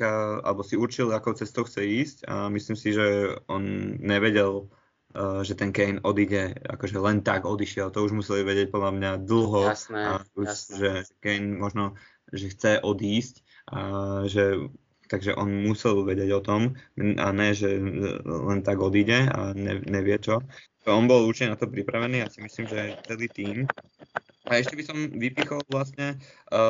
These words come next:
Speaker 1: novú posilu Tottenhamu, tak, e, Vicky van de Ven, tak on prišiel z Wolfsburgu, e, dvetisíc jednotka, e, a ten je obrovský, <laughs> akože muž, takže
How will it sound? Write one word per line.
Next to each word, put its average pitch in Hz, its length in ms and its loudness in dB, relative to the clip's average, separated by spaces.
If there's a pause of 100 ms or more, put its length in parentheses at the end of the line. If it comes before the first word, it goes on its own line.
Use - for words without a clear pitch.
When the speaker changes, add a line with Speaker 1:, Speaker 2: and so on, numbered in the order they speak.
(280)
Speaker 1:
novú 117 400 0
posilu 123 480 -2
Tottenhamu, 127 720 -2 (320)
tak, 107 400 0
e, 117 60 2 (340)
Vicky 120 480 0
van 113 240 0
de 120 80 4
Ven, 107 240 0 (400)
tak 117 160 2
on 123 80 2
prišiel 123 320 2
z 101 80 -6
Wolfsburgu, 123 720 0
e, 143 40 -8 (800)
dvetisíc 107 480 2
jednotka, 135 640 0 (500)
e, - 80 -2 (800)
a - 160 0
ten 117 240 2 (320)
je 104 720 0
obrovský, 110 880 2 (200)
<laughs> 127 280 2
akože 120 560 2 (240)
muž, 120 480 2 (400)
takže 113 800 0